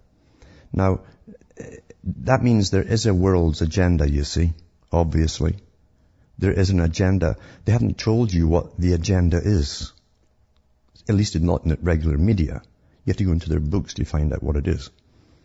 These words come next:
And it's available, you know, if you care to look for it. But it's very boring stuff, going through hundreds of pages of boring, boring, uh, bureaucratese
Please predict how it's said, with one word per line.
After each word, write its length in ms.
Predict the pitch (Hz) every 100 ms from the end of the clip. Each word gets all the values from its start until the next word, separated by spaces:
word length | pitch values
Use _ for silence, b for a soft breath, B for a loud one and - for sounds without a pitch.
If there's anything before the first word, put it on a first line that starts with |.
| b b b b b _ -
And 140 | 98
it's 120 | 90
available, 520 | 92 104 92 82 - - _ _
you 80 | -
know, 120 | - - _ _ B B B B B B B B -
if 120 | 85 87
you 60 |
care 180 | - 82
to 120 | -
look 160 | 90 -
for 200 | 78 76
it. 100 | - - _ _ - - _ _ -
But 140 | - 104
it's 140 | 92
very 180 | 90 87
boring 480 | 80 92 98 85 82
stuff, 380 | - 95 76
going 180 | - 80
through 280 | 76 90 80
hundreds 300 | 98 98 80
of 140 | 78
pages 460 | - 95 92 78 76
of 160 | 76 -
boring, 440 | 92 85 80 78
boring, 420 | 78 87 82 80 - b b b b _ -
uh, 40 | - - -
bureaucratese 1200 | 82 80 92 87 - 90 78 - 98 76 - -